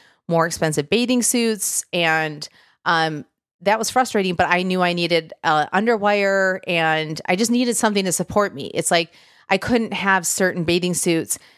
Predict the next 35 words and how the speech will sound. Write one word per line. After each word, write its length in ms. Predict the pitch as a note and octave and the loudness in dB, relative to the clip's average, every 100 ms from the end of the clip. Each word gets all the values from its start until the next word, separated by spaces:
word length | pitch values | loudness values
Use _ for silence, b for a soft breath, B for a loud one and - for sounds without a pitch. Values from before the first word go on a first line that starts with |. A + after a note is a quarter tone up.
| b - | b -2
um, 360 | E3+ D#3+ D#3 | 0 0 0
that 200 | D#3 D#3+ | -2 0
just 180 | F#3 - | 0 -2
would 100 | F3+ | 0
have 200 | F3 D#3+ | 2 0
nothing 340 | E3 B3 B3 G3 | 2 0 0 -2
because 680 | F3 F#3 F#3 F3 E3 D#3 - - | -4 -2 0 2 0 -4 -10 -6
I, 100 | - - - - - | -6 -6 -14 -20 -8
either 220 | G#3+ G3+ | -2 2
I 100 | F3 | 2
would 140 | E3 D3+ | 0 -2
be 80 | D3+ | -2
popping 440 | - G3+ F#3+ E3+ | 0 0 0 0
out 280 | E3 F3 E3+ | 2 2 0
or, 180 | D#3 - | -2 -4
or 100 | E3 | -2
whatnot. 380 | F#3 F#3 D#3 E3+ | 0 0 0 0
Nobody 280 | E3+ E3 | 0 0
wants 240 | D3 D3 - | 0 -2 2
that. 280 | E3 C3+ - B B B | 2 2 -4 B B B
And 180 | G3 F#3 | -2 -2
so 320 | A3 G#3 G3 - | 0 2 2 0
I 100 | G#3+ | -2
did 240 | F#3 F#4 | 0 0
see 260 | - - A3 | -2 -2 -2
this 160 | G3+ | -2
on 220 | - F#3+ E3+ | 0 -2 0
someone, 300 | F3+ E3+ E3+ | -2 0 0
and 120 | F3 | 0
I 60 | |
thought 180 | F3 A3 | 0 0
it 40 | C4 | 0
was 140 | F#3+ | -2
really 180 | F#3+ F3 | -2 -2
cute. 280 | - C#3 | -2 -4